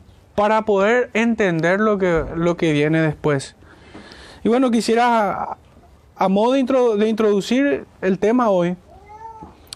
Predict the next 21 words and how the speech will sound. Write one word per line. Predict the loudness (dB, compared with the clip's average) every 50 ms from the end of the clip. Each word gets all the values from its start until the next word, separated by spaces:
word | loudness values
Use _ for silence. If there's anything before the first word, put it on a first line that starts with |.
| -20 -20 -20 -20 -20 -20 -20 -10 -4
leer | -2 0 2 2 2 2 2 2
una | 2 0 2 2 2 2 2 2 2 2 0 -2
cita | -4 -2 0 0 0 0 0 2 2 2 2
de | 2 2 2 2 2
un | 2 2 0
escritor | 0 0 0 -2 0 2 2 0 0 0 0
que | 0 0 2 0 0
se | 0 0 0
llama | 2 2 2 2 2 2 0
Sam | -2 -2 -2 0 0 2 2 0 0 0 -2 -4 -2 0
Hamstra | 0 0 2 0 -2 -4 -6 -6 -2 0 0 0 0 -2 -6 -6
junior. | -4 -2 0 2 2 0 0 0 0 -2 -4 -6 -6 -4
Lo | -2 0 0
acabo | 2 2 2 2
de | 2 2 2
conocer | 2 0 0 0 0 0 0 0 2
en | 2 2
realidad | 2 2 2 2 2 2 2 2
leyendo | 2 0 0 0 0 0 0 0
un | 0 2
material | 0 0 0 0 0 2 2 0 0